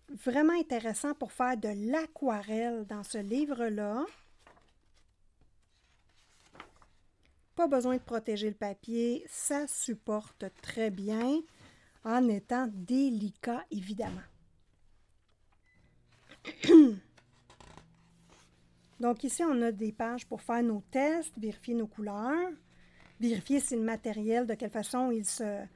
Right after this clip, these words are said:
comporte sur le papier. Vous voyez ici que c'est ce que ma copine, euh, Valérie avait fait au départ, des petits tests. Moi, j'ai complété les tests ici.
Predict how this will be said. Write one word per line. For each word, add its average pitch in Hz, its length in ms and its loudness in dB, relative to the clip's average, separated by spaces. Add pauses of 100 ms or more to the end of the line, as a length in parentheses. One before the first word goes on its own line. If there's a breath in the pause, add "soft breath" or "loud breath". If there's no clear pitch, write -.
(420 soft breath)
comporte 269 760 4 (220)
sur - 240 -8
le 226 160 -4
papier. 277 500 2
Vous 247 80 -4
voyez 233 300 2
ici 285 300 -2
que 254 280 2 (420 soft breath)
c'est 269 220 0
ce 247 100 -4
que 269 120 0
ma 247 140 2
copine, 254 500 0
euh, 214 540 -4
Valérie 254 760 4 (100)
avait 226 300 0
fait 247 200 -4
au 226 80 -2
départ, 220 420 -6
des 208 120 -6
petits - 340 -8
tests. 277 380 2
Moi, 233 160 0
j'ai 220 160 -4
complété 233 580 -4
les 220 160 -4
tests 240 380 -4
ici. 294 340 0